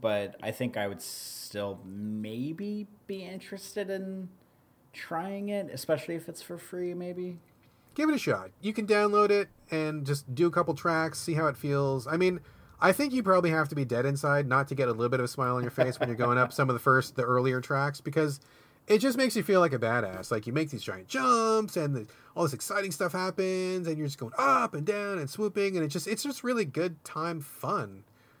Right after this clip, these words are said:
Speaker 2: I mean, I think probably anybody can enjoy a basic track of Trials. I think it's just, y-, like, you can't be a human being and not think that's fun. I mean, it, it is fun. It's super fun.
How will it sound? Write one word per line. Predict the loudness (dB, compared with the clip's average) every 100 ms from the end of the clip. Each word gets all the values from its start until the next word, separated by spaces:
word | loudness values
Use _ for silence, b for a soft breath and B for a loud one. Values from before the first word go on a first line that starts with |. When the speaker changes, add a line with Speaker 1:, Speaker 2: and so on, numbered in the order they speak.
| b
Speaker 2:
I | 0
mean, | 2 4
I |
think | 2 0 -2 _ _
probably | 2 4 2
anybody | 2 2 4 2 0
can | -2 -6
enjoy | -2 0 0 -2 -8 _ -2
a | 0
basic | 0 -2 -4 -6
track | -4 -4
of | -8
Trials. | -6 -6 -4 -4
I |
think | -2 -2
it's | -2
just, | -6 -8 b b b _ _ -20 -20 -20
y-, | -16 -16 -14 -16 -8 0
like, | 2
you | 2
can't | 2 0
be | 0
a | 0
human | 2 4
being | 4 4
and | 4
not | 4
think | 2 0
that's | -2 -2
fun. | -4 -4
I |
mean, | -4 0
it, | 2 4
it | 6
is | 4
fun. | 4 2 2 -2
It's | -10
super | -6 -4 -4
fun. | -2 -4 -4